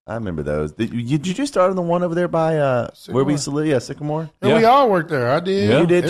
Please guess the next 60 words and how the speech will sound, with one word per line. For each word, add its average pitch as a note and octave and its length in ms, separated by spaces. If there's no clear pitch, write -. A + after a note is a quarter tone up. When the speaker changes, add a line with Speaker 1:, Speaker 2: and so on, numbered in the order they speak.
Speaker 2:
Ev-, E3 40
Speaker 1:
didn't A#3 180
Speaker 2:
yeah, F3+ 100
Speaker 1:
you? A#2+ 60
Yeah, B2+ 120
Speaker 2:
my A2+ 60
Speaker 1:
we C3 100
Speaker 2:
dad, G3 120
Speaker 1:
all G#3+ 60
Speaker 2:
every-, E3 260
damn G3+ 220
near A#3 120
everybody A3 420
<laughs> C#3+ 140
worked - 280
there - 160
at D#3 120
some G3 120
Speaker 3:
Yeah. - 120
Speaker 1:
You A3 60
know A#3+ 100
Speaker 2:
point. B3 80
Speaker 1:
what, A3+ 80
dude? A#3 160
Let A3+ 100
me F#3 100
Speaker 2:
Even B3 140
if B3+ 100
it A#3+ 80
was F#3+ 120
just A#3+ 260
for B3+ 160
a A#3+ 60
week, A#3+ 340
we G3 180
all F#3 240
Speaker 1:
Dude. E3 100
Speaker 2:
ran C3+ 200
through C3 140
that C3+ 220
mother. G2+ 200
Speaker 1:
See, G3 200
that's C4+ 240
the F#3 60
thing E3 200
I A#2+ 40
love A2 220
about G2 460
our B2+ 80
generation. C3 480
We G#2+ 80
had G#2+ 120
to F2+ 40
work, F#2+ 320
but G2+ 100
it's G#2 140
like C#3 140
these C3 160
kids F3 320
today, C3+ 560